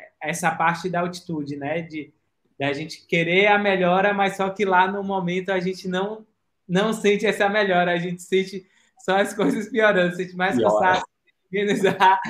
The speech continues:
Speaker 1: <laughs> se-, e a gente fica na cabeça: como é que a gente vai melhorar se a gente só tá fazendo as coisas pior?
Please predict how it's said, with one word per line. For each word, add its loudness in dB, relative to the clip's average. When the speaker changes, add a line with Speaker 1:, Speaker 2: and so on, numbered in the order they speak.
Speaker 1:
<laughs> -2
se-, -2
e 0
a 6
gente -4
fica -6
na -2
cabeça: -4
como -4
é 0
que -4
a 2
gente -4
vai 0
melhorar 2
se -6
a 0
gente -16
só -6
tá -4
fazendo -4
as -8
coisas -8
pior? -4